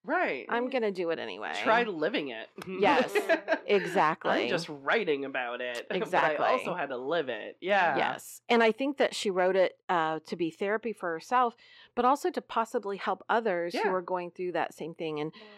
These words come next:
Speaker 2: that multi-generational mother-daughter thing, that's a thing.
Speaker 1: Yeah.
Speaker 2: And so hopefully her poetry can still bring some relief to folks and they might not feel as alone.
Speaker 1: Yeah.
Speaker 2: The other thing I took away is that she really, um,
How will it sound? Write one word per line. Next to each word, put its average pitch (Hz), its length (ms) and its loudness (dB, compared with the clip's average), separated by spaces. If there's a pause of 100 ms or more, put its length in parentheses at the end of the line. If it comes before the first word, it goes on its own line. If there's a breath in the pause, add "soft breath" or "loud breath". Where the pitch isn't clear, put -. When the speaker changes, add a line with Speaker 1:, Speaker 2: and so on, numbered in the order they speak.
(200 loud breath)
Speaker 2:
that 190 200 0
multi-generational 185 1160 -2
mother-daughter 175 760 -2
thing, 165 400 -6
that's 226 280 2
a 190 60 0
thing. 147 580 -4
Speaker 1:
Yeah. 143 180 2 (100)
Speaker 2:
And 156 300 -2
so 175 220 -4
hopefully 180 500 -6
her 165 140 -6
poetry 160 460 -10
can 165 220 -12
still 269 320 0
bring 156 420 -6 (360)
some 175 240 -6
relief 156 380 -8
to 170 140 -6
folks - 400 -6
and 175 160 -4
they 147 160 -4 (100)
might 147 200 -6
not - 260 -6
feel 151 300 -8
as 156 180 -10
alone. 147 380 -8 (280 loud breath)
Speaker 1:
Yeah. 415 420 -6
Speaker 2:
The 240 100 4
other 294 160 4
thing 196 200 2
I 180 60 2
took 185 200 -6
away 156 320 0
is 113 160 -6
that - 220 -4
she 254 320 -4
really, 190 640 -4
um, 147 500 -6